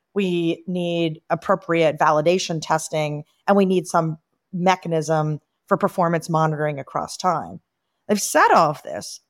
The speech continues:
but that actually hasn't translated to a new rule set, as far as I know, beyond what we, what we've previously had. The principles of what good's gonna look like had been set forth, but the guidance of, "Therefore, this is what you do,"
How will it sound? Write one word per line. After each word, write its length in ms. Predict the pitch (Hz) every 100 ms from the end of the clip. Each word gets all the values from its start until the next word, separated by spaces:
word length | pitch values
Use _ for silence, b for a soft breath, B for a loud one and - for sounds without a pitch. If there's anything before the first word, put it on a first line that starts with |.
| -
but 100 | 208
that 100 | 285
actually 360 | 311 - 208 - -
hasn't 380 | 226 233 190 151
translated 680 | - 185 196 160 165 156 151
to 140 | 170
a 60 | 147
new 300 | 147 165 147
rule 320 | 135 160 202
set, 520 | - - - - - _
as 120 | 160 -
far 200 | 135 143
as 80 |
I 160 | 147 131
know, 420 | 147 107 85 - _ _ _ _ -
beyond 520 | 190 180 175 165 156
what 160 | 165
we, 260 | 165 156 156
what 180 | 175 156
we've 200 | 160 160
previously 600 | - 156 156 143 - 98
had. 460 | 139 196 - 95 175 _ _ -
The 100 | 202
principles 440 | 269 294 214 196
of 80 | 175
what 180 | 175 -
good's 200 | 311 349
gonna 160 | 196
look 240 | 170 170 170
like 340 | 156 156 - _ -
had 140 | 185
been 160 | 175 165
set 260 | 165 -
forth, 320 | 165 135 180 _ _ _ _ _ _ -
but 140 | 196
the 80 | 202
guidance 600 | 180 175 277 170 190 -
of, 200 | 180 160
"Therefore, 400 | 196 220 190 170
this 180 | 185 180
is 80 |
what 180 | 165 165
you 120 | 160
do," 580 | 160 262 214 165 156 180